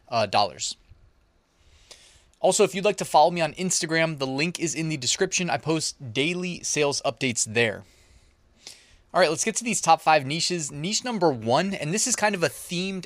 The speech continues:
episode because honestly, this is a niche I didn't think was gonna start picking up steam until February, but hey, it's already selling pretty well, so it needs to be on our radar.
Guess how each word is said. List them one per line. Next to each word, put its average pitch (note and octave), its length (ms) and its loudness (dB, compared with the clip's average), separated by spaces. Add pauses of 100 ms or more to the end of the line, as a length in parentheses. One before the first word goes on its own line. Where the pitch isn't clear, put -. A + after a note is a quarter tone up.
episode F#3+ 520 2
because D3+ 420 -2 (720)
honestly, A3+ 320 6
this F3 240 2
is - 60 4
a - 20 4
niche D3+ 380 2
I D3+ 140 6
didn't D#3 480 -2
think F#3 260 -2
was D#3+ 120 0
gonna D#3+ 140 0
start E3 320 2
picking E3 300 -4
up C#3 100 0
steam F3 480 0
until C3 300 0
February, G#2+ 640 0
but A#2+ 260 0
hey, F3 220 -2
it's F#3 180 -4
already E3+ 300 0
selling D3+ 360 0
pretty A#2+ 200 -4
well, A#2 240 4
so - 120 -2
it C#3+ 80 -4
needs C3+ 300 -2
to D3+ 100 -2
be C3 140 -4
on B2+ 100 0
our A2 120 0
radar. G2+ 380 -2